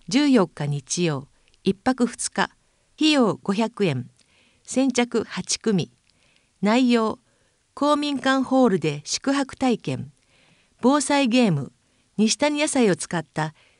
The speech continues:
非常食作りなど。申し込み、四月三日水曜から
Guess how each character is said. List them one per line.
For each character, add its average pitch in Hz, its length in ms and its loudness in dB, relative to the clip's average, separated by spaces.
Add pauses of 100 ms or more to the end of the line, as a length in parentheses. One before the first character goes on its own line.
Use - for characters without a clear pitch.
非 - 160 -2
常 285 180 2
食 269 300 0
作 233 200 0
り 160 120 -2
な 156 160 -2
ど。 - 180 -10 (760)
申 240 200 4
し - 100 -2
込 226 160 0
み、 220 220 0 (560)
四 - 200 0
月 277 260 0
三 262 160 4
日 233 340 -2
水 240 320 0
曜 240 200 4
か 156 160 -6
ら 135 180 -8